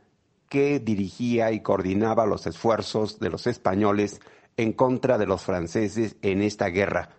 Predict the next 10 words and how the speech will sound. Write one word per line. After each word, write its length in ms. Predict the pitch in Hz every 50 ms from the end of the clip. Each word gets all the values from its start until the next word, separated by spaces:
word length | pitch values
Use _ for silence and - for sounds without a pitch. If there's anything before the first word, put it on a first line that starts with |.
| _ _
la 160 | - - 104 98
llamada 460 | 92 95 95 101 113 120 117 110 101
Guerra 380 | 90 98 107 101 98 104 107
de 120 | 95 92 87
Independencia. 960 | 87 87 78 82 82 - 85 82 87 85 92 92 92 - - - 98 80 - _ _ _ _ _ _ _ _ _ - - - - - - _
Posteriormente, 1120 | - 135 131 - 151 143 147 165 180 185 190 190 190 190 190 202 202 202 190 - - 120
esta 260 | 120 120 - - 127 107
Junta 360 | - - 135 135 131 - 120
de 100 | 107 104
Sevilla 760 | 104 - 107 104 131 151 143 131 156 156 156 156 - -